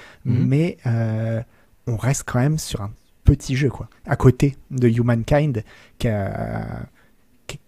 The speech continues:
Speaker 2: qui est beaucoup plus ambitieux et beaucoup plus, euh, beaucoup
Speaker 1: Mais pourtant,
Speaker 2: mieux,
Speaker 1: enfin, ce qui
Speaker 2: beaucoup
Speaker 1: est
Speaker 2: mieux fini, quoi. Enfin,
Speaker 1: ce,
Speaker 2: tu vois
Speaker 1: ce qui est
Speaker 2: que
Speaker 1: surprenant, c'est qu'on en revient à ce qu'on disait tout à l'heure sur cette histoire de, euh, il y a des, des jeux, euh, des jeux à prix, finalement,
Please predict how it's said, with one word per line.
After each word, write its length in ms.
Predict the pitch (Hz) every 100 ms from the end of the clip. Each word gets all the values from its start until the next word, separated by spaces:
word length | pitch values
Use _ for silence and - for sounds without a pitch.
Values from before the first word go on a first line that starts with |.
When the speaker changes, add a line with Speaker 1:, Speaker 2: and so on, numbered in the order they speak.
| _ _ _
Speaker 2:
qui 100 | -
est 20 |
beaucoup 220 | 117 120 -
plus 220 | 139 120
ambitieux 560 | 117 110 - - 160 - _ _ _ _ _
et 280 | 135 131 139 _ _ -
beaucoup 380 | 117 120 113 -
plus, 420 | - 143 139 131 110
euh, 40 | 107 _ -
beaucoup 360 | 127 117 - -
Speaker 1:
Mais 60 |
pourtant, 260 | 120 123 160
Speaker 2:
mieux, 80 | 143
Speaker 1:
enfin, 60 |
ce 80 | 107
qui 120 | -
Speaker 2:
beaucoup 220 | 113 107 160
Speaker 1:
est 120 | 143
Speaker 2:
mieux 80 | 131
fini, 360 | - 160 165
quoi. 140 | - 110
Enfin, 280 | - 98 - - - - -
Speaker 1:
ce, 100 | -
Speaker 2:
tu 60 | 113
vois 80 |
Speaker 1:
ce 80 | 127
qui 80 | 135
est 20 |
Speaker 2:
que 40 | 120
Speaker 1:
surprenant, 360 | 143 151 156
c'est 180 | 143 113 -
qu'on 280 | 113 123
en 60 | 120
revient 140 | 113
à 60 | 135
ce 60 | -
qu'on 80 |
disait 140 | 117 120
tout 120 | 135
à 20 |
l'heure 120 | 139
sur 100 | -
cette 180 | 107 107
histoire 380 | - - 135 110
de, 220 | 117 120 - - - -
euh, 460 | 101 95 95 95 98 -
il 80 | 117
y 60 |
a 40 | 113
des, 320 | 113 113 113
des 220 | 107 123
jeux, 380 | 110 139 147 120
euh, 320 | 101 95 92
des 100 | 95
jeux 140 | 92 101
à 80 | 110
prix, 260 | 185 180 _
finalement, 480 | - 98 110 165